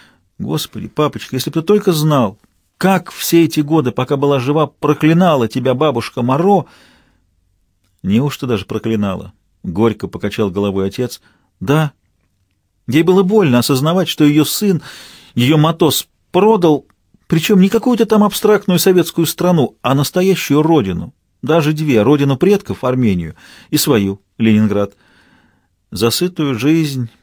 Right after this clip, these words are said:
все равно, как за тридцать сребреников», — говорила она. «Ой, папочка, прости меня, дуру, пожалуйста», — осеклась вдруг Самсуд. «Представляю, как тяжело тебе все это сейчас слушать». «Ничего, дочь, все нормально. Зная характер нашей Моро,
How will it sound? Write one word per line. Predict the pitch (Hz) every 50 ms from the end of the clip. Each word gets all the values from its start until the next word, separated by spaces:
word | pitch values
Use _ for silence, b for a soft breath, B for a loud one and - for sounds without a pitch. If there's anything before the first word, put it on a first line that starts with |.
| _ _ _ _ _
все | - - - 113
равно, | 113 113 110 127 147 -
как | - 135 117 98
за | 110 110
тридцать | - 123 135 131 - - 117 104 -
сребреников», — | - - - - - 110 110 107 98 98 95 92 87 - 92 85 92
говорила | 101 98 101 98 101 101 101
она. | 98 98 95 87 b b b b b b b b b b _ _ _ -
«Ой, | 127 107 92 - -
папочка, | - 107 - - - _
прости | - 104 110 104 - -
меня, | 135 131 123 117
дуру, | 107 117 110 104
пожалуйста», — | 104 113 104 101 104 98 90 - - - - -
осеклась | - 104 - - - - 104 92 82
вдруг | 85 90 87
Самсуд. | - 104 101 - - 135 131 B B B B B B B B B B B B B B B B B _ -
«Представляю, | - 117 110 - - 139 127 139 131 117
как | - - 117 -
тяжело | - 117 107 107 120 120 104
тебе | - 101 98
все | 95 - - 107
это | 98 -
сейчас | - 107 98 -
слушать». | - 135 147 135 - 95 80 _ _ _ _ _ _ _ _ _ _ _ _ _ _ _ _ -
«Ничего, | 95 95 104 104 98 - - 101 92 87 98 113
дочь, | 117 101 85 78 -
все | - - 135 147
нормально. | 156 143 131 117 110 98 82 73 71 - b b b b b b b b b b b b b b b b b b -
Зная | 85 80 87 117 127 135 123
характер | - 131 120 139 156 156 - 165 151
нашей | 147 151 139 - 156 143
Моро, | 143 143 139 139 135 127 117